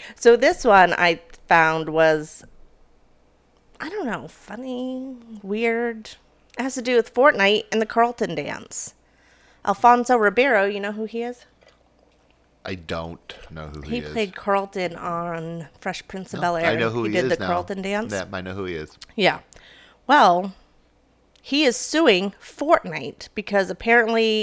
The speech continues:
Speaker 1: in Fortnite they do the Carlton dance, which I guess he has.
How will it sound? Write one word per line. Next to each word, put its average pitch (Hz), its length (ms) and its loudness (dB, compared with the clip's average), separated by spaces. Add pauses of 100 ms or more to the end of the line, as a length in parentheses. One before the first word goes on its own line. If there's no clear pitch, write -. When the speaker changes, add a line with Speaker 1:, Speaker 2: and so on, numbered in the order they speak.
(100)
Speaker 1:
in 202 160 -4
Fortnite 226 880 2
they 190 520 2 (360)
do 214 180 -2
the 190 80 0
Carlton 220 520 -4
dance, 254 340 -4
which 196 140 -12
I 175 80 -4
guess 175 200 -8
he 185 120 -4
has. 185 440 -2